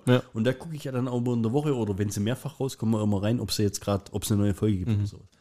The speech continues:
Speaker 1: Ja, nee, okay. Ja, so ist es. Über was haben wir noch aufgeregt? Leute, die sich nicht in eine Schlange einreihen können, das hatten wir aber, glaub ich, schon mal. Pff,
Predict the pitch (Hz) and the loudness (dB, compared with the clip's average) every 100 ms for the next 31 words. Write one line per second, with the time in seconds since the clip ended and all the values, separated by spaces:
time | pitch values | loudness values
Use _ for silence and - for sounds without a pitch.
0 | _ - 143 170 135 147 120 135 139 - | _ -4 2 4 4 0 -2 -2 -4 -8
1 | - - - - - - - 185 - - | -20 -20 -20 -18 -20 0 8 8 6 -14
2 | - - - 165 165 - 123 - 135 143 | -8 -2 4 4 4 6 4 6 6 8
3 | 170 170 165 220 214 - 185 180 147 165 | 8 8 10 8 6 6 4 8 8 8
4 | 151 151 147 156 139 113 - 139 170 156 | 6 4 4 4 6 4 4 4 4 4
5 | 151 147 147 139 143 127 131 139 127 123 | 4 6 6 6 4 4 2 4 2 4
6 | 127 120 127 127 120 - - _ - - | 2 2 0 2 0 -4 -20 _ -14 -14